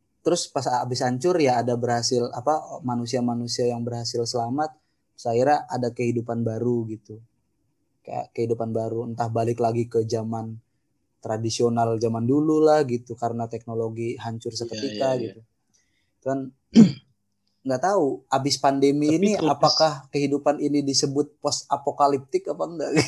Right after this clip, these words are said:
Speaker 1: <laughs> Iya nggak sih?
Speaker 2: Iya bener, makanya itu menurut gue lu, lu pernah ngerasain nggak? Itu kan, itu kan yang lu lihat dari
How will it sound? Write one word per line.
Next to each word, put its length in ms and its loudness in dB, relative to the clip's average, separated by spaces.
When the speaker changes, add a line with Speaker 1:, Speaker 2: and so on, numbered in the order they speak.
Speaker 1:
<laughs> 160 0
Iya 380 0
nggak 140 -2
sih? 120 -8
Speaker 2:
Iya 300 4
bener, 200 0
makanya 300 0
itu 260 -2
menurut 160 -4
gue 140 0
lu, 160 6
lu 140 2
pernah 280 0
ngerasain 360 0
nggak? 180 -2
Itu 120 -6
kan, 220 -2
itu 200 -8
kan 180 -6
yang 220 -4
lu 120 2
lihat 300 0
dari 460 -2